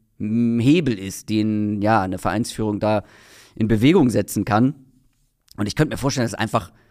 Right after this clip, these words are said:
ja, so ein bisschen stagniert dann im Tabellenkeller.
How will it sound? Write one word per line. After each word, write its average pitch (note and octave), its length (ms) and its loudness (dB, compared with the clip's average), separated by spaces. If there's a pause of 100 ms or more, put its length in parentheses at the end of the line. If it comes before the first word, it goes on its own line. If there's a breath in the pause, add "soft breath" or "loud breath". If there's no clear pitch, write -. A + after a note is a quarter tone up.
(720)
ja, G#2 200 -8
so C#3 80 -4
ein B2+ 80 0
bisschen C3+ 240 -4
stagniert - 640 -4
dann - 100 -4
im F2+ 120 -8
Tabellenkeller. E2+ 760 -4